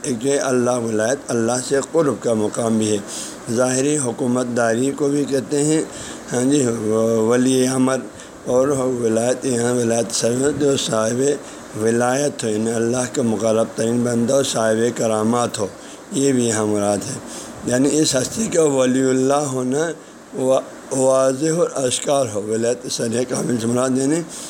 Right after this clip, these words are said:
اس ہستی کا ولی اللہ ہونا واضح و اشکار ہو، مثلاً صاحب کرامات والا ہو، کیونکہ یہ بھی ولایت صریحہ کی ایک علامت ہے۔ صاحب کرامات ہوگا تو یقیناً جانیں گے یہ اللہ کا مقرب ترین بندہ ہے۔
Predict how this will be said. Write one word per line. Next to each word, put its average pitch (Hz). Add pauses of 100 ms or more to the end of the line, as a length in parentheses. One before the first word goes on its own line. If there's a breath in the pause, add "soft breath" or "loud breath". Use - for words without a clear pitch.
(240 loud breath)
اس 135
ہستی 123
کا 139
ولی 117
اللہ 113
ہونا 117 (480 loud breath)
واضح 117
و 143
اشکار 120
ہو، 98 (480 loud breath)
مثلاً 131
صاحب 120 (120)
کرامات 113
والا 104 (140)
ہو، 110 (540 loud breath)
کیونکہ 131
یہ 139
بھی 147
ولایت 120 (160)
صریحہ 110
کی 135
ایک 117
علامت 113
ہے۔ 151 (460 loud breath)
صاحب 117 (140)
کرامات 127
ہوگا 123
تو 135
یقیناً 123
جانیں 117
گے 135
یہ 127
اللہ 107
کا 127
مقرب 101
ترین 110
بندہ 104
ہے۔ -